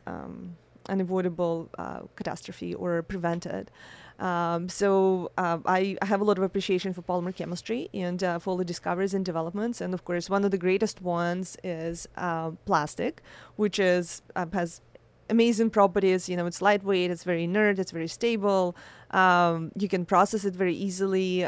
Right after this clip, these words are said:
Uh, the disadvantage, and before it was advantage, now it's disadvantage, and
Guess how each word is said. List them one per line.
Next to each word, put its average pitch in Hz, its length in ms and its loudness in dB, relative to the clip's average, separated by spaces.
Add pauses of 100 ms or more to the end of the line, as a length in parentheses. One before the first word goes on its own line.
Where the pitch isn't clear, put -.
Uh, 165 360 0
the 196 80 0
disadvantage, 190 840 0
and 165 260 -10
before 285 280 4
it 339 100 6
was 190 160 4
advantage, 175 500 0
now 202 220 2
it's 175 140 -4
disadvantage, 190 720 -2
and 170 280 -4